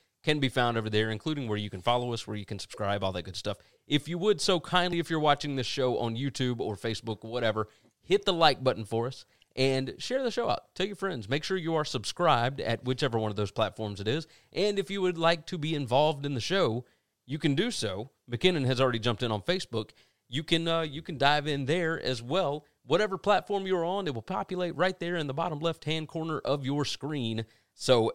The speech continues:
jump in, be a part of the show. You can help drive the conversation today. We would certainly appreciate that. If you're listening on the podcast, again, make sure you are subscribed. Leave a nice five-star review over at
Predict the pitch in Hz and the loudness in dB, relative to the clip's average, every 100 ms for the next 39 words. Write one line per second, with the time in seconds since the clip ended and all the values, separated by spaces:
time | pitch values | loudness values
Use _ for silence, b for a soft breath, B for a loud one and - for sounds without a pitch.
0 | 113 107 175 185 165 165 - 117 156 - | -4 -2 0 2 2 2 -2 0 0 2
1 | 151 131 113 156 151 143 123 117 113 110 | 0 -2 -2 -2 -2 -2 0 0 0 2
2 | 127 127 113 123 113 101 131 117 104 113 | 4 4 2 0 0 0 -2 -2 -6 -4
3 | 113 113 107 b b 110 127 123 123 - | 0 0 -2 b b -8 -4 -2 -2 0
4 | 113 95 107 101 113 95 107 98 147 92 | 0 0 -4 -4 -6 -4 -4 -2 0 -2
5 | - _ - 107 120 139 147 151 147 131 | -4 _ -14 -4 0 0 0 -2 -2 2
6 | 165 170 175 185 - _ _ _ _ - | 2 2 -2 -6 -10 _ _ _ _ -4
7 | 107 175 165 107 101 - 117 117 117 120 | 0 0 0 -6 -6 -4 -2 0 -2 -2
8 | 117 - 139 180 202 - 127 160 147 147 | -6 0 2 0 -2 -6 -4 -2 -2 -2
9 | 165 165 - - - 165 165 156 - 160 | -2 -2 -8 -6 0 2 2 0 2 4
10 | 160 143 113 165 185 131 147 151 117 | 4 2 -2 -4 -2 0 0 0 -2